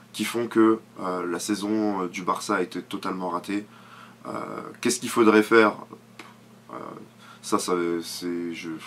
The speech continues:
j'ai même pas envie de vous dire qu'est-ce qu'il faudrait faire, parce que c'est, c'est, c'est des postes de décisionnaire. Euh, là, dans ma position, je suis un observateur, donc on va voir ce qu'ils vont faire, et puis on analysera en fonction de ce qu'ils ont fait,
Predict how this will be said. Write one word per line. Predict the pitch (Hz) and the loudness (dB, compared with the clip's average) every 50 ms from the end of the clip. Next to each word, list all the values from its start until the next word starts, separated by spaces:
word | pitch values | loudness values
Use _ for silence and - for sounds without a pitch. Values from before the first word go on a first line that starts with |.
| - - - | -14 -12 -10
j'ai | 82 80 95 98 | -10 -6 -2 0
même | 107 110 107 | 0 0 4
pas | 107 | 6
envie | 113 113 107 110 104 | 4 6 6 4 0
de | 104 101 95 | 0 -4 -6
vous | 98 98 101 | -6 -6 -4
dire | 95 107 107 - | 0 0 0 0
qu'est-ce | - 110 - | 0 -4 -4
qu'il | - - | -4 -10
faudrait | - - 87 95 95 98 | -6 -4 -2 -2 -2 0
faire, | - - 110 110 - - - - - - | 2 2 2 2 2 -6 -18 -18 -18 -16
parce | - - - | -12 -12 -10
que | - - 87 | -8 -8 -10
c'est, | 87 - - 101 90 87 87 | -8 -8 -8 -6 -6 -6 -6
c'est, | - - - 92 87 85 - | -8 -6 -6 -6 -6 -6 -8
c'est | - 90 | -10 -10
des | 87 92 | -8 -8
postes | 92 - 104 95 90 | -4 -4 -6 -6 -6
de | 90 | -10
décisionnaire. | 85 92 101 101 - 101 92 90 92 85 90 98 104 113 - - - - - - - - - - - - - 98 | -6 -4 -4 -4 -4 -6 -6 -4 -4 -4 -2 -2 -2 -2 -2 -6 -20 -20 -20 -20 -20 -20 -20 -20 -20 -16 -12 -8
Euh, | 92 90 87 87 87 87 85 85 87 90 90 87 87 87 - - - - - | -6 -6 -6 -6 -6 -8 -8 -10 -12 -12 -12 -12 -14 -14 -16 -20 -20 -16 -6
là, | 98 98 104 107 107 | 0 4 6 6 6
dans | 104 110 101 | 6 4 4
ma | 104 104 104 | 4 4 4
position, | - 107 104 92 92 - - 107 101 | 4 0 -2 -2 -2 -4 -4 -4 -4
je | - - | -4 -6
suis | - | -6
un | 85 87 90 | -6 -4 -4
observateur, | 104 107 - - 107 98 98 95 92 - - - 214 226 - - - - - - - | -4 -4 -4 -4 -4 -2 -2 -4 -6 -2 0 0 0 0 -2 -8 -18 -20 -18 -16 -8
donc | - - - - | -8 -8 -6 -4
on | - | 2
va | 95 101 101 | 6 6 6
voir | 101 104 107 - | 8 8 6 4
ce | - - | 2 -6
qu'ils | - 117 110 | -6 -6 -2
vont | 104 107 107 | 0 0 -2
faire, | 107 - 110 104 104 107 120 123 - - - - - - | 0 0 0 2 2 2 0 0 -4 -14 -20 -16 -8 -8
et | - | -6
puis | - - 107 | 0 0 0
on | 87 87 90 95 | 2 2 0 2
analysera | 104 104 107 107 104 104 101 101 98 104 98 | 2 2 4 2 2 2 -2 -2 0 2 2
en | 104 107 | 2 2
fonction | - 104 - - - 104 | 0 -4 -8 -6 -4 -4
de | 101 | -4
ce | - - | -4 -6
qu'ils | - 104 90 95 | -8 -8 -6 -6
ont | 90 | -6
fait, | 90 - 101 101 104 107 | -4 0 2 4 4 2